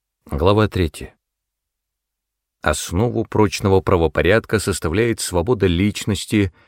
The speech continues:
и ее неприкосновенность. Казалось бы, у русской интеллигенции было достаточно мотивов проявлять интерес именно к личным нравам.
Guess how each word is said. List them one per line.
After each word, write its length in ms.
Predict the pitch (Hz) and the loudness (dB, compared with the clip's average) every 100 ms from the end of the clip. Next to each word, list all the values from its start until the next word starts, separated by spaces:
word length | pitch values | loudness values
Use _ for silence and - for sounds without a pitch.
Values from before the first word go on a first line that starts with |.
| _ _ | _ _
и 80 | 107 | 2
ее 220 | 101 90 | 4 6
неприкосновенность. 1120 | 85 78 85 - 85 92 85 67 62 - - _ _ _ _ _ _ _ _ _ | 4 2 -2 -4 -6 -4 -2 -4 -8 -14 -20 _ _ _ _ _ _ _ _ _
Казалось 400 | - 69 139 127 | -6 -4 -4 -4
бы, 120 | 117 | -2
у 60 | 107 | 0
русской 260 | 135 - | -2 0
интеллигенции 640 | 123 104 90 85 131 120 131 | 2 4 2 2 0 0 -4
было 220 | 71 67 | -2 -2
достаточно 800 | 62 113 - 120 117 117 - 104 | -2 -4 0 2 2 -2 -2 2
мотивов 560 | 92 76 113 107 101 - | 2 2 0 2 0 0
проявлять 440 | 90 78 98 - | 0 4 2 2
интерес 480 | 87 113 95 92 - | 0 2 4 4 2
именно 420 | 92 92 85 76 - | 0 0 0 -4 -8
к 100 | - | -4
личным 640 | 98 95 78 - 85 87 87 | 0 2 0 -2 -2 -2 0
нравам. 420 | 80 71 64 | -2 -2 -6